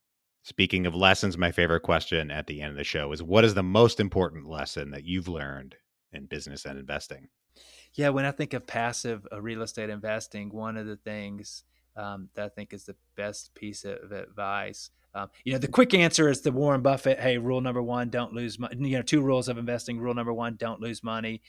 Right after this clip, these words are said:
Speaker 2: Rule
Speaker 1: Mm-hmm.
Speaker 2: number two, never forget rule number one."
Speaker 1: <laughs>
Speaker 2: You know, so, so I love Buffett's, I love Buffett, and I love that. I love that. But, but really, when I think about it, one thing that I,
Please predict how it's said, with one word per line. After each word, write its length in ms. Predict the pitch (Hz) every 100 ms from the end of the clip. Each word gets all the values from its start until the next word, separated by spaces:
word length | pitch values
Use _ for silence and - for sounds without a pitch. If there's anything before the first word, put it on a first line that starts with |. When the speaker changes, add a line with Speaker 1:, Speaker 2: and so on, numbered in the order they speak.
| -
Speaker 2:
Rule 200 | - 92
Speaker 1:
Mm-hmm. 60 | 87
Speaker 2:
number 160 | 113 107
two, 340 | - 117 110 - _ 120
never 400 | 113 113 117 107
forget 400 | 117 104 110 110
rule 160 | 107
number 260 | 107 104 107
one." 140 | 104
Speaker 1:
<laughs> 460 | 101 98 143 147 117
Speaker 2:
You 120 | 143
know, 240 | 104 110 151
so, 260 | - 139 170 180
so 280 | - 147 139 - 175
I 160 | 175
love 440 | 165 165 165 156 117
Buffett's, 440 | 107 - 127 -
I 80 | 131
love 240 | 131 131
Buffett, 300 | 135 127 127
and 100 | 113
I 20 |
love 280 | 117 120 110
that. 260 | 110 107 104
I 60 | 110
love 240 | 110 107
that. 240 | 107 104 123
But, 200 | 120 - - - _
but 220 | 147 139 -
really, 320 | 147 160 160
when 140 | 147 147
I 40 |
think 220 | 139 170
about 220 | 147 139 135
it, 80 |
one 160 | 127 147
thing 200 | - 139
that 140 | 131
I, 340 | 127 127 123